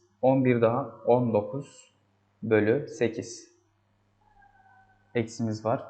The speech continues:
Bunu da unutmayalım. Şimdi bunları aralarında oranlayalım. Bunlar negatif olduğu için bunlar küçük olacak.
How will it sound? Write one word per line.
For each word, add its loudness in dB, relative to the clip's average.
Bunu -6
da 0
unutmayalım. -6
Şimdi 2
bunları 2
aralarında 0
oranlayalım. 2
Bunlar 6
negatif 4
olduğu 4
için -2
bunlar 0
küçük -6
olacak. 0